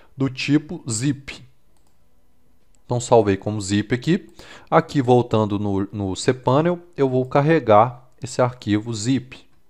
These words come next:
Não pode ser RAR, tá? Tem que ser zip. Então, ele vai carregar.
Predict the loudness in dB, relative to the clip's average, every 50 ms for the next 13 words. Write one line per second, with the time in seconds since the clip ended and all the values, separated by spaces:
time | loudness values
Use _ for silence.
0 | -20 -20 -20 -20 -20 -20 -20 -20 -20 -20 -20 -20 -8 -6 -6 -6 2 4 4 4
1 | 4 2 2 2 2 4 4 4 4 4 4 0 0 0 2 2 0 -4 -8 -12
2 | -10 -6 -4 -4 -4 -2 0 -2 -2 -2 -4 -10 -20 -20 -20 -20 -20 -20 -20 -20
3 | -20 -20 -20 -20 -8 -4 -2 -2 2 2 2 2 2 2 2 2 2 2 6 6
4 | 6 6 6 4 -2 -12